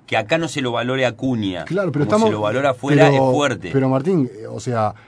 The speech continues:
Speaker 2: antes de las finales y antes del clásico discutíamos a Cunha. O sea, poníamos en, en, en duda si Cunha estaba apto para hacer un clásico en el Uruguay.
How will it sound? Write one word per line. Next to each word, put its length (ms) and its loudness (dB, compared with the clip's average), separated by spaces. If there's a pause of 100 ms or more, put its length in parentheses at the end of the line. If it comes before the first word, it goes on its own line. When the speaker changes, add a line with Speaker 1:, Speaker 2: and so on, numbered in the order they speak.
(260)
Speaker 2:
antes 340 2
de 80 0
las 140 -4
finales 400 -2
y 40 -2
antes 160 -2
del 140 -2
clásico 380 -4
discutíamos 560 -2
a 80 -4
Cunha. 380 -8 (520)
O 80 -8
sea, 260 -2 (440)
poníamos 760 2 (120)
en, 340 -4
en, 340 -6 (340)
en 220 0
duda 280 4
si 160 -10
Cunha 400 2
estaba 720 0 (380)
apto 640 0
para 160 0
hacer 340 -4
un 160 2
clásico 600 -4 (280)
en 120 -2
el 120 -2
Uruguay. 540 -2